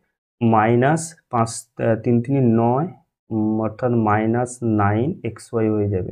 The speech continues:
বোঝা গেছে না বোঝা যায়নি? ওকে, দিলে এরপরে কি হবে আমাদের নিয়ম? কি নিয়ম? এখানে কি আছে? প্লাস আছে, এখানে মাইনাস আছে। ওকে,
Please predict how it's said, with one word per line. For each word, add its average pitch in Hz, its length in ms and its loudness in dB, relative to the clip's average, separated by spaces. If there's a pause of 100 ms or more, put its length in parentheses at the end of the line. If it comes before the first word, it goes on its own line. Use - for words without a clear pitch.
(460)
বোঝা 110 180 4
গেছে 135 220 2
না 131 100 0
বোঝা 110 240 2
যায়নি? 98 300 -2
ওকে, 127 240 0 (500)
দিলে 131 240 4
এরপরে 143 300 2
কি 139 200 0
হবে 131 200 4
আমাদের 131 360 0 (360)
নিয়ম? 127 440 0 (120)
কি 127 160 -4
নিয়ম? 135 300 0
এখানে 127 260 0
কি 123 140 -4
আছে? 131 140 -2
প্লাস 113 420 0
আছে, 127 260 -2
এখানে 123 220 -2
মাইনাস 101 480 0
আছে। 104 220 -6
ওকে, 139 160 -10